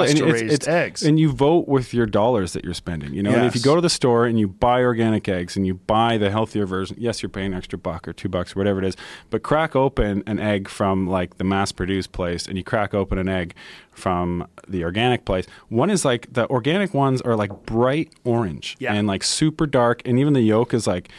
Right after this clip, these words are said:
Speaker 1: really thick.
Speaker 2: Yep.
Speaker 1: Um, and then the other one, it's, like, pale and runny and, like,
Speaker 2: Yellow.
Speaker 1: yellow, and you, you crack 'em and the yolks break sometimes, and they're just, like, it's garbage. And
Speaker 2: Yeah.
Speaker 1: who knows what's in them and what conditions those chickens are living in.
Speaker 2: A lot of times, terrible conditions. I
Speaker 1: Yeah.
Speaker 2: think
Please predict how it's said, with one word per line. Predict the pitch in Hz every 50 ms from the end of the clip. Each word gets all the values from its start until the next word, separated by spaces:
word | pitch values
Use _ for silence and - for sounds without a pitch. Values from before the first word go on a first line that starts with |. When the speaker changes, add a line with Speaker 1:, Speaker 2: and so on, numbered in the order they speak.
| - - - _
Speaker 1:
really | 117 107 110 113 113 113
thick. | 110 - - - - 101 104 104 - - - _
Speaker 2:
Yep. | 127 127 113
Speaker 1:
Um, | 104 101 101 101 95 101 -
and | 113 110
then | 110 110 113 104 -
the | 101 113
other | 143 175 185
one, | 131 113 107 107
it's, | - 110 - -
like, | 98 - - -
pale | - - 123 123 127 127 127 123 123 123 120 - - - - -
and | - 87 85 80
runny | 95 113 123 123 123 120 120 120 117 117 110 - - -
and, | 107 110 110 110 110
like, | 107 104 104 104
Speaker 2:
Yellow. | 101 98 98
Speaker 1:
yellow, | 104 113 123 131 120 117
and | 113 123 120
you, | 113
you | 104 78 104
crack | - - 123 113 113 - 131
'em | 113
and | 101 92
the | 90
yolks | 98 107 101 -
break | - - - 87 92 107 120 113
sometimes, | - - 120 117 110 - 120 120 120 120 120
and | 113 120
they're | 123
just, | 120 135 - -
like, | 139 127
it's | - 139 -
garbage. | - 147 160 196 - - - - - -
And | 104 107 107
Speaker 2:
Yeah. | 110 110 110 110 -
Speaker 1:
who | - 151
knows | 156 156 160 165 160 147 - - - _
what's | 113 113 127 127 - 139
in | 135
them | 135 135 131 131
and | 123 107 101 98
what | 98 113 110 -
conditions | - 117 101 104 104 - - 117 104 95
those | 95 95
chickens | - - 101 92 - 95 92 90
are | 87
living | 87 90 87 82 78
in. | 71 73 92 - - _ _ _ _
Speaker 2:
A | -
lot | 113 117 127 123 127 139
of | 143 135
times, | 160 143 135 131 131
terrible | - - 131 120 110 101 98
conditions. | - 95 90 95 - - 101 101 -
I | 117
Speaker 1:
Yeah. | 135 -
Speaker 2:
think | - 156 151 135